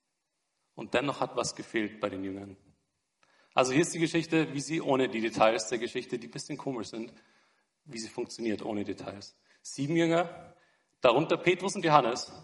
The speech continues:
haben genug davon, einfach nur zu warten und rumzustehen. Petrus entscheidet sich, etwas Produktives zu machen. Etwas, was er gut kann.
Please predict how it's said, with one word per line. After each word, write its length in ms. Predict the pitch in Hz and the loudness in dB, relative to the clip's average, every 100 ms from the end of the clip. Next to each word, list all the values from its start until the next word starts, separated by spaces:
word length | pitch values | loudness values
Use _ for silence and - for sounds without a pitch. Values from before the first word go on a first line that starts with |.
| - _ _ _ | -20 _ _ _
haben 220 | - 147 151 | 4 6 6
genug 240 | 156 156 | 2 2
davon, 400 | 120 - 117 120 | -2 4 2 2
einfach 300 | 117 110 113 | -6 -6 -6
nur 440 | 117 131 143 139 | 0 2 2 -2
zu 160 | - 151 | -12 6
warten 320 | 110 110 120 | 8 8 4
und 140 | 117 127 | -6 -6
rumzustehen. 560 | 131 - - - 98 - - _ _ _ _ _ _ _ _ - | -8 -10 -12 -12 -14 -18 -20 _ _ _ _ _ _ _ _ 4
Petrus 400 | 156 165 190 147 | 4 6 2 2
entscheidet 340 | 135 147 151 | 4 4 4
sich, 160 | 156 147 | -2 -4
etwas 240 | 143 143 | -4 -2
Produktives 560 | - 143 143 143 113 - | 0 -2 0 0 0 -4
zu 80 | |
machen. 320 | 104 98 104 104 - _ _ _ _ _ - | -6 -4 -6 -12 -18 _ _ _ _ _ -4
Etwas, 380 | 127 - 135 | -2 -2 -4
was 160 | 113 113 | -6 -8
er 80 | 107 | -8
gut 200 | 113 - | -10 -6
kann. 300 | 107 95 | -6 -6